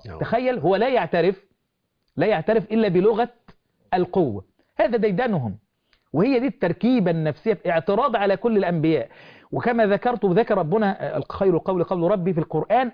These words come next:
Speaker 2: أنهم، أنهم كانوا يتباهون: "إنا قتلنا المسيح عيسى ابن مريم"، وجاي، ده جاي في حلقات جاية، "إنا قتلنا المسيح عيسى ابن مريم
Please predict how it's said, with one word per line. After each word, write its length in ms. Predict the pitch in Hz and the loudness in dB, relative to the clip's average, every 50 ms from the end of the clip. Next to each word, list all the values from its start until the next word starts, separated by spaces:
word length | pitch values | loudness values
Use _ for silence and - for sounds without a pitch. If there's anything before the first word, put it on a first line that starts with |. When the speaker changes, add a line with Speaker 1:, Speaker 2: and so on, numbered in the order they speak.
| - | -2
Speaker 2:
أنهم، 560 | 196 190 185 196 240 247 240 254 269 285 233 208 _ _ _ _ _ _ _ _ - - | 0 2 2 2 2 2 2 0 -2 -2 -6 -10 _ _ _ _ _ _ _ _ -8 -6
أنهم 320 | 139 147 170 220 233 214 | -4 0 0 0 0 0
كانوا 240 | 175 - 233 226 214 | 0 0 0 2 2
يتباهون: 680 | 196 190 180 180 160 175 170 165 220 240 202 117 101 - _ _ _ _ - | 2 0 0 0 0 0 0 0 0 0 0 -2 -4 -10 _ _ _ _ -2
"إنا 340 | 277 311 269 214 190 175 160 | 0 0 2 2 2 2 0
قتلنا 500 | 160 - 170 160 - 277 262 233 202 190 | 0 -2 -4 -2 -2 0 0 2 0 2
المسيح 480 | 190 175 170 170 - - 233 196 - 196 | 0 0 0 -2 -2 -2 -4 -4 -2 -2
عيسى 300 | 175 196 226 185 - 190 | -2 -2 -2 -2 -2 -2
ابن 160 | 165 165 170 | -2 0 0
مريم"، 420 | 170 208 202 185 185 175 180 180 165 - | 0 0 0 0 0 0 -2 -4 -4 -6
وجاي، 200 | - 127 180 196 - | -6 -4 -4 -4 -4
ده 120 | 139 151 156 | -4 -2 0
جاي 140 | 190 202 | 0 0
في 100 | - - | -2 -2
حلقات 280 | 147 165 160 - 190 180 | 0 0 0 0 0 -2
جاية، 320 | 151 156 190 151 101 98 - _ _ _ _ _ _ _ _ _ _ _ _ _ _ _ _ _ _ - - - - - - | 0 0 0 -2 -2 -6 -10 _ _ _ _ _ _ _ _ _ _ _ _ _ _ _ _ _ _ -20 -20 -20 -16 -4 -2
"إنا 260 | 226 262 233 196 190 | -2 0 2 2 2
قتلنا 460 | 170 - 160 165 - 233 240 208 190 185 | 2 0 -2 -2 0 0 0 2 0 0
المسيح 400 | 175 165 160 - 233 214 147 175 | 0 -2 -2 -2 -2 -2 -2 -2
عيسى 260 | 170 180 214 - 190 | -2 -4 -4 -2 -2
ابن 140 | 160 147 156 | -2 -2 -2
مريم 340 | 156 156 147 175 202 214 | -2 0 0 0 0 0